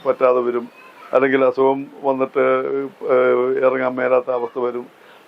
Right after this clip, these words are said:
അങ്ങനെയുള്ളത് ഒഴിവാകും. പക്ഷെങ്കിൽ മൊത്തമായിട്ട് പറഞ്ഞു കഴിഞ്ഞാൽ ഏതാണ്ട് അൻപത് ആൾക്കാരോളം നിലവിൽ നമ്മളുടെ കുട്ടികളായിട്ട്, ഏഹ്,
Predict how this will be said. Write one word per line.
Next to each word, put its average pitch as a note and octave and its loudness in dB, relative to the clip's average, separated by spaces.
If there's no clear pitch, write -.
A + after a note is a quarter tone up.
അങ്ങനെയുള്ളത് F3 2
ഒഴിവാകും. D#3 2
പക്ഷെങ്കിൽ D#3+ 0
മൊത്തമായിട്ട് D#3+ -2
പറഞ്ഞു D3+ -6
കഴിഞ്ഞാൽ D3+ -2
ഏതാണ്ട് D3 -2
അൻപത് D3+ 2
ആൾക്കാരോളം C#3 -2
നിലവിൽ D3 2
നമ്മളുടെ B2+ 0
കുട്ടികളായിട്ട്, B2+ 0
ഏഹ്, A#2+ 2